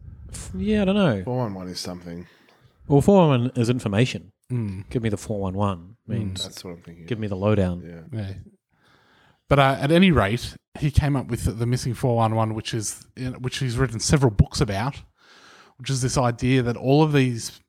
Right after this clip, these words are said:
Speaker 3: hikers who have gone missing in national parks
Speaker 1: Mm.
Speaker 3: have actually come to a sinister, sticky end.
Speaker 1: Sticky end?
Speaker 3: Yeah, rather than just an, a regular, non-sinister national park sticky end.
Speaker 1: Uh, okay.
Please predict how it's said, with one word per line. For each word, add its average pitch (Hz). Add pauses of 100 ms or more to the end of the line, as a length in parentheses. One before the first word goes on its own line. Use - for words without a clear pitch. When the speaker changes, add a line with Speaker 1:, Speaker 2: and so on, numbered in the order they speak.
(100)
Speaker 3:
hikers 135 (300)
who 131
have 113
gone 110
missing 113
in 110
national 117
parks -
Speaker 1:
Mm. 135
Speaker 3:
have 139
actually 135
come 120
to 110 (640)
a 123
sinister, 117 (420)
sticky -
end. 104 (340)
Speaker 1:
Sticky 110
end? 85 (600)
Speaker 3:
Yeah, 104 (180)
rather 127
than 120
just -
an, 107
a 113 (200)
regular, 117
non-sinister 107
national 107
park 104
sticky -
end. -
Speaker 1:
Uh, 123
okay. 95